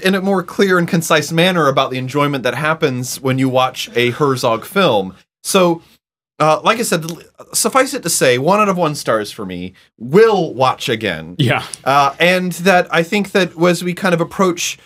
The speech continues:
Speaker 1: uh, the other films that my fellow, uh, co-podcasters will, uh, uh, propose we enjoy together, um, I'm looking forward to it. And, um, are there any other, any final, maybe final thoughts on the film before we head to Nicole's pick?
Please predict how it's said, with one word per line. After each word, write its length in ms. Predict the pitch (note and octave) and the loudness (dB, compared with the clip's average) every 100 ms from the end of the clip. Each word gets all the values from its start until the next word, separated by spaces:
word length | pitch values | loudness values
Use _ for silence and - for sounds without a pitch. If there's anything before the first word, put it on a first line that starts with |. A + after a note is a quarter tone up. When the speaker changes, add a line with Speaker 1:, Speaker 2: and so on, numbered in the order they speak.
| _ _ | _ _
Speaker 1:
uh, 220 | B2+ C3+ - | 0 0 0
the 240 | C#3 D#3 | -2 2
other 160 | D#3+ F3 | 4 2
films 380 | E3+ E3 D#3+ D#3 | 2 0 0 0
that 140 | D3 | 0
my 200 | C#3 C3+ | 0 0
fellow, 420 | C3 D#3+ D3 C#3 C#3 | 0 0 2 2 2
uh, 280 | B2+ B2 | 2 2
co-podcasters 1000 | B2 E3 C#3+ D3+ - D3 C3+ - B2+ B2 | 2 -2 0 -2 0 -2 -2 -4 -4 -4
will, 380 | B2 C3 B2+ B2 A#2 | -4 0 2 2 0
uh, 240 | A#2 A2+ | 0 0
uh, 240 | G2 A2 | -2 -2
propose 500 | A2 - - D3+ C3+ | -2 -4 0 0 -2
we 300 | C3 B2+ B2 | -2 -2 -2
enjoy 300 | A#2+ B2+ G3+ | -2 0 0
together, 420 | A3 C3 G#2+ A2 B2 - - - | 2 2 2 0 -4 -16 -20 -4
um, 360 | B2 C3 B2+ - _ _ - | -2 0 -4 -14 _ _ -4
I'm 200 | D3 G3 | 0 0
looking 280 | G3 F#3 F3+ | 0 -2 -6
forward 320 | F3 F3 F3 | -2 -2 -2
to 200 | - A#2 | -4 -6
it. 120 | F2 - | -6 -6
And, 360 | C3+ C#3+ D3 D3+ | -4 -4 -4 0
um, 400 | C#3+ C#3 C3+ C3 _ - | 0 -2 -6 -12 _ -2
are 60 | D3 | 0
there 100 | F#3 | 2
any 120 | A3 | 2
other, 260 | G3+ F#3 | 0 -2
any 240 | D#3 D3+ D3+ | -2 -2 -2
final, 260 | - C#3 B2+ | -2 -2 -2
maybe 160 | B2 A2+ | -4 -4
final 240 | C3 G#2 | -4 -4
thoughts 300 | G2+ B2+ - | -6 -8 -8
on 40 | |
the 60 | A2+ | -14
film 340 | - F3+ F3+ | -6 -2 0
before 220 | D#3+ - C3+ | -2 -2 0
we 120 | C3 | 0
head 260 | C3+ B2+ B2+ | 2 0 -2
to 280 | C#3 A#2+ A2+ | -6 -4 -4
Nicole's 320 | G#2+ E3 E3+ | -4 -4 -2
pick? 260 | A#3+ A#3+ | -6 -8